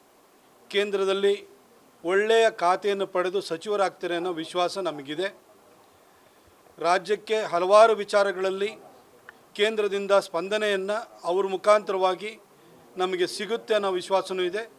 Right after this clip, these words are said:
ಮಂಜ-, ಮಂಡ್ಯದ ಜನನೂ ಕೂಡ ಉತ್ಸುಕರಾಗಿದ್ದಾರೆ.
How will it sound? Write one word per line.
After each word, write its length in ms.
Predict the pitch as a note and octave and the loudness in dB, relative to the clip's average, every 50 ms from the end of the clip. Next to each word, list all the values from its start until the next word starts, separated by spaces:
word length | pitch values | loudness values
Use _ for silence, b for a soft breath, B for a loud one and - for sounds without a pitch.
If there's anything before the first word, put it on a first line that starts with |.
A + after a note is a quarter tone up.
| b b b b b b b b - G3 | b b b b b b b b -6 -4
ಮಂಜ-, 300 | A3+ B3 B3 A3 B3+ B3 G3+ G3+ | -4 -2 0 0 0 0 2 0
ಮಂಡ್ಯದ 280 | G#3+ A3 A#3 A3+ A3+ A3 F#3+ D#3 | 0 2 4 4 4 2 2 0
ಜನನೂ 280 | F#3+ G3+ A3 A3+ A3 G#3+ G#3+ - | -2 -2 -2 -2 -4 -4 -6 -2
ಕೂಡ 140 | G3 G3 G#3 A3+ B3 B3 G3 G3+ F#3 | -2 0 2 0 0 0 -8 -8 -8
ಉತ್ಸುಕರಾಗಿದ್ದಾರೆ. 760 | F#3+ - - A#3+ - A3+ G#3+ G#3+ G3+ G3 G3 F#3 F#3+ G3 G#3 | -8 -8 -8 -8 -2 0 2 2 2 0 0 -4 -6 -6 -6